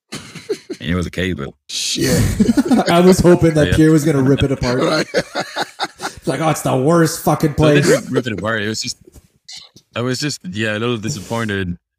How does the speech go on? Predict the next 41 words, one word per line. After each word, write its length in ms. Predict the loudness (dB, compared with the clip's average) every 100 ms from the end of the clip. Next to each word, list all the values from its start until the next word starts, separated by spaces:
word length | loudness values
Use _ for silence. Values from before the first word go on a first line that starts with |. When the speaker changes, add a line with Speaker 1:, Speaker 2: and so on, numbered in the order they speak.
| -8
Speaker 2:
uh, 320 | -4 -4 -4
after 320 | -8 -10 -8 -4
all 100 | -2
what 160 | -2
I've 100 | -4
heard 280 | -4 -2 -2
being, 180 | -2 -2
like, 140 | -2
the 80 | -6
best 240 | -10 -10 -10
place. 380 | -8 -8 -8 -14
And 320 | -16 -16 -20 _ _ -16
yeah, 160 | -16 -16 -10
I 80 |
just 160 | -8 -6
thought 160 | -6 -4
it 40 |
was 200 | -4 -6
a 40 |
bit, 240 | -6 -8 -8 -16 _ _ _ _
maybe 180 | -4 0
Speaker 1:
Yeah. 60 | 0
Speaker 2:
a 20 |
little 200 | -2 -4
overrated, 600 | -2 -2 -2 -2 -4 -6 _ _ -8
maybe 280 | -4 -4 -6
also 320 | -10 -10 -10 -12 _ _
definitely 300 | -12 -6 -2
more 180 | 0 0
expensive 440 | -4 -6 -6 -4 -4
than 120 | -4
the 100 | -4
other 120 | -6
places. 520 | -6 -6 -6 -10 -12 -16 _ _ _ _
Of 120 | -18 -6
course, 180 | -4
if 100 | -4
you 60 | -10
come 160 | -8 -8
from 160 | -6
the 80 | -4